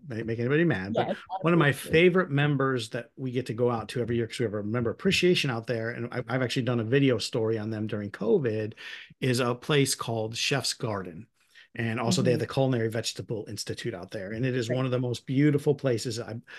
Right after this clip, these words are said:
Speaker 1: I always say it wrong. I think it's Milan, but I always say Milan, Ohio.
Speaker 2: Uh-huh. Yeah.
Speaker 1: Um, and I just wondered if you could tell us a little bit about your story on them, and maybe fill our audience
Speaker 2: Yeah.
Speaker 1: in a little bit. You, you're the journalist. Tell us a little
Speaker 2: Mm-hmm.
Speaker 1: bit about that story and, and what you wrote, and, and, um,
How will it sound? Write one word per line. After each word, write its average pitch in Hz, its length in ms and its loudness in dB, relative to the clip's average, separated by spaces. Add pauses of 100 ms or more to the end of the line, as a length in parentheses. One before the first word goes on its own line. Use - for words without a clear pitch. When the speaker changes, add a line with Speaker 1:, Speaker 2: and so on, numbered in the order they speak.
(140)
Speaker 1:
I 120 80 -2
always 135 200 6
say 151 80 6
it 120 40 -2
wrong. 117 120 -2
I 117 80 -4
think 139 160 2
it's 123 120 -2
Milan, 110 500 2
but 104 120 -6
I 107 60 -6
always 104 180 -6
say 113 80 -8
Milan, 98 480 -8
Ohio. 151 320 -2
Speaker 2:
Uh-huh. 175 120 2 (260)
Yeah. 196 320 2
Speaker 1:
Um, 127 400 4 (160)
and 123 580 0
I 156 160 2
just 180 220 2
wondered 151 240 6
if 120 100 -2
you 156 80 2
could 139 140 -2
tell 147 140 2
us - 100 -6
a 147 40 2
little 151 140 4
bit 147 80 6
about 127 300 -2
your 110 160 -10
story 131 480 0
on 113 240 -4
them, 123 340 -2
and 110 100 -2
maybe 117 160 0
fill 120 200 -2
our 117 100 0
audience 117 340 0
Speaker 2:
Yeah. 123 60 -2
Speaker 1:
in 117 60 0
a 117 40 -2
little 117 200 -2
bit. 117 240 -2
You, 135 180 0
you're 127 160 0
the 117 140 -2
journalist. 113 640 -2 (380)
Tell 220 120 4
us 208 120 6
a - 20 8
little 190 80 8
Speaker 2:
Mm-hmm. 156 40 8
Speaker 1:
bit 160 80 8
about 113 80 -2
that 139 160 0
story 139 400 4
and, 117 120 0
and 110 320 -8 (140)
what 123 180 -8
you 120 120 -4
wrote, 120 380 0
and, 104 320 -6
and, 98 280 -8
um, 101 320 -8